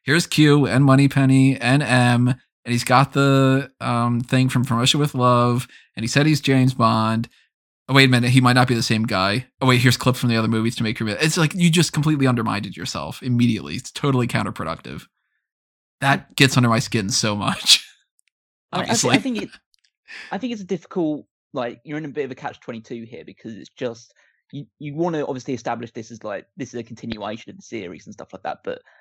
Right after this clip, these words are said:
Speaker 2: as far as I can tell, tell, and obviously I, I don't have, like, an infinite, uh, history of the, encyclopedic history of the cinema in my mind, but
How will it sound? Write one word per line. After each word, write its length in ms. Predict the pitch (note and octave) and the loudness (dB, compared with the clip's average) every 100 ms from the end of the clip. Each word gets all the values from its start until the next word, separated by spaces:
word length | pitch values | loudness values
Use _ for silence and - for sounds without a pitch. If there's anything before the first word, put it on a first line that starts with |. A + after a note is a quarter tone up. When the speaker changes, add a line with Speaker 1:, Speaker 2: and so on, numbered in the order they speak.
| _ - | _ -12
Speaker 2:
as 100 | D3 | -6
far 140 | C#4 | -6
as 100 | C4+ | -6
I 60 | F#3+ | -10
can 160 | C#3+ | -12
tell, 220 | A2+ D3 - _ - - _ | -10 -8 -8 _ -20 -20 _
tell, 140 | E3 A2+ | -8 -8
and 60 | |
obviously 200 | A#2 A2+ | -8 -10
I, 100 | A#2 A2+ - | -12 -12 -10
I 60 | |
don't 120 | B2 A#2+ | -8 -8
have, 140 | A2+ | -8
like, 160 | A2+ F#2 | -10 -10
an 140 | G2 - _ | -12 -16 _
infinite, 520 | B2 - B2 A#2 - _ _ _ _ | -18 -18 -16 -16 -16 _ _ _ _
uh, 260 | A#2 F2 D2+ _ _ _ | -10 -10 -14 _ _ _
history 480 | - A2 - A#2 F#2+ | -18 -18 -14 -12 -12
of 100 | A2 | -12
the, 300 | G2 D#2+ - _ _ | -14 -14 -18 _ _
encyclopedic 540 | - A#2 A2+ - A2 - | -10 -10 -10 -12 -12 -14
history 400 | A2+ - A2 G2 | -18 -16 -14 -14
of 100 | F2+ | -14
the 100 | - F2+ | -16 -14
cinema 380 | - A2 F#2+ D2 | -10 -10 -10 -12
in 60 | |
my 60 | E2 | -14
mind, 300 | D2+ D#2 D2 | -12 -14 -10
but 180 | F#2+ | -10